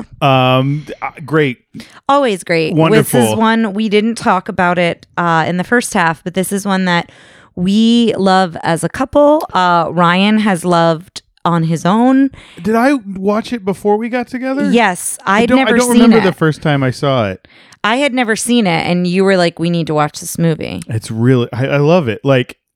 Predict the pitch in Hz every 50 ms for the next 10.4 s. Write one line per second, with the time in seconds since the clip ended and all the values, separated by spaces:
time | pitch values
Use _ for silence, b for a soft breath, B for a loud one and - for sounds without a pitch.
0 | _ _ _ - 180 - _ - 220 - - 185 - - 233 254 294 285 262 240
1 | 190 180 190 190 202 196 165 160 147 139 131 139 143 143 135 139 123 117 117 117
2 | 117 117 113 117 113 117 113 - - - 107 104 107 104 104 104 107 101 95 92
3 | 90 - b b b b b b b b b b _ _ 123 117 113 113 107 101
4 | 98 98 98 98 - - - 113 101 95 92 95 - - - 95 92 95 - -
5 | 95 92 87 87 87 90 101 101 104 104 107 113 113 b b b b b b _
6 | - 113 - 135 127 123 120 120 123 - _ - - 143 151 - - 156 135 135
7 | - 135 120 110 107 107 107 107 107 104 98 98 92 92 95 - 95 90 87 87
8 | - - 85 82 80 82 82 82 85 92 113 131 196 185 185 175 139 - 85 -
9 | 87 80 80 - - - - - - 180 170 - - - - - 208 190 175 160
10 | - 143 98 95 90 - 165